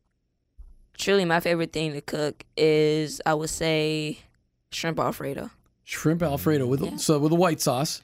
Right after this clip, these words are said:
Speaker 1: With white sauce, noodles, shrimp.
Speaker 2: Okay. All right. So that's your, I mean,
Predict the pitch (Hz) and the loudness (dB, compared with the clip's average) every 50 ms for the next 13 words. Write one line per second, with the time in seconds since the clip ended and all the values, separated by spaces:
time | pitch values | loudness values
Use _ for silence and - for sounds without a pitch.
0 | _ - - 160 151 156 165 - - - 170 156 156 170 - 240 160 156 156 156 | _ -14 -6 -2 2 2 2 2 0 0 2 2 2 2 0 -4 -6 -4 -2 -2
1 | 151 156 151 147 160 - - - 160 151 151 147 - _ _ _ _ _ - 135 | 0 0 0 -2 -4 -6 -8 -8 -6 -6 -6 -6 -8 _ _ _ _ _ -2 0
2 | 143 - 143 143 156 - _ - - 143 147 135 - - 147 175 175 156 147 160 | 2 2 2 0 -2 -4 _ -2 0 0 2 0 0 0 2 2 4 4 2 0
3 | 170 - 190 208 226 - - 180 - - - 160 - 170 165 170 160 160 | 2 0 -2 -4 -4 -6 -10 -12 -8 -6 -6 -4 0 2 2 2 2 2